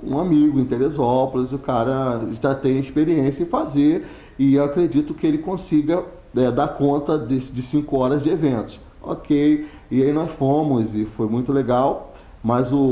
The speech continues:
o bacana é que não tava programado, e isso já é uma coisa minha, né? Porque eu aprendi, eu, eu levo a vida assim, eu gosto de sentir o momento, eu acho que as pessoas precisam,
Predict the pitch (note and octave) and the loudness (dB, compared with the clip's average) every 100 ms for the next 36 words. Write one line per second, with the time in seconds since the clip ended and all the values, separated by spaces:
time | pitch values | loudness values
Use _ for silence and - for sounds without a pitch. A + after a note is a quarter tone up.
0 | A2+ B2 D3 D3 - D3+ F3+ E3+ C3 A2+ | 2 0 0 -2 -2 0 0 0 0 -2
1 | - C#3 D#3 F3+ F3 E3 E3 - E3+ F3 | -2 0 0 -2 -2 -2 -2 -2 -2 0
2 | C#3+ G#2+ A#2+ A#2 G2 G2 G2 - - - | -2 -2 0 0 -2 -6 -8 -10 -20 -14
3 | - G#2 A2+ A#2 A2+ A2 A2 A2 G#2+ G#2+ | -4 -2 -2 -2 0 0 -2 -2 -2 -2
4 | G#2+ B2 A2 G#2 A2+ A#2+ - - - - | -2 0 0 -2 -4 -6 -12 -20 -14 -8
5 | G#2 - G#2+ G#2+ G#2+ A2 G#2+ G2 F#2+ G#2+ | -8 -2 0 0 0 0 0 -2 -6 -4
6 | G#2 G2+ F#2+ - G2+ G#2 F#2 F#2+ A2 A#2+ | 0 0 0 -2 -2 -2 -2 0 2 2
7 | C#3 B2+ C3+ C#3+ C#3 - F#2+ F2 - - | 2 2 0 0 -2 -4 -6 -6 -14 -20
8 | - - - A2+ A2 C#3+ D3+ C3+ D3 F3 | -20 -20 -8 -4 0 0 0 -4 -2 -2
9 | E3+ - - F3+ D#3 A#2+ G2+ F#2 F#2 A2 | -2 -4 -4 -2 2 2 0 -4 -4 -4
10 | A2+ C#3 C#3 C3+ C3+ C3 C#3 C3+ C3+ B2+ | -4 -4 -2 0 -2 0 -2 0 -2 -2
11 | C#3 C3 | -2 -2